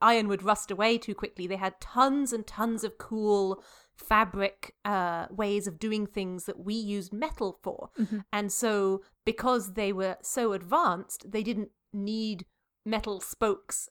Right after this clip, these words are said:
Speaker 1: and wheels. And I wonder
Speaker 2: Hmm.
Speaker 1: what the, um, blank spots in the technology developed by these peoples with their light magic would be.
Speaker 2: Well, they're never gonna develop a light bulb.
Speaker 1: Is that true, though? Because a lot of them don't have the right magic.
Speaker 2: Well,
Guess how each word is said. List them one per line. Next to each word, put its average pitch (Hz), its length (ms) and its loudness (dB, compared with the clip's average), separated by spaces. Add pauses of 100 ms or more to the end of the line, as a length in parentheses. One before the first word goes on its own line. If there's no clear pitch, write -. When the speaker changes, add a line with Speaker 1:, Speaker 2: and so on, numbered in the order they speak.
Speaker 1:
and 190 200 -6
wheels. 196 760 -2 (320)
And 214 160 0
I 214 120 2
wonder 262 380 4
Speaker 2:
Hmm. 196 120 0
Speaker 1:
what - 280 2 (140)
the, 190 640 -6
um, 175 600 -2
blank 208 520 -2
spots - 640 -4
in 214 120 -4
the 190 60 -8
technology 220 600 0
developed 190 360 -2
by 190 140 -2
these 285 300 -6
peoples 175 640 -6
with 202 240 -2
their 175 160 -4
light 233 300 0
magic 185 420 -6
would - 160 -10
be. - 240 -18
Speaker 2:
Well, 262 160 8
they're 269 140 10
never 294 320 6
gonna 330 240 4
develop 226 500 8
a 214 40 4
light 180 340 2
bulb. - 340 -2
Speaker 1:
Is 392 140 0
that - 240 6
true, - 160 -4 (180)
though? 175 260 0
Because 277 280 0
a 277 60 4
lot 269 200 2
of 453 80 0
them 320 140 -4
don't 262 220 2
have 214 220 0
the 202 100 -4
right 175 200 -2
magic. - 480 -6
Speaker 2:
Well, 285 320 0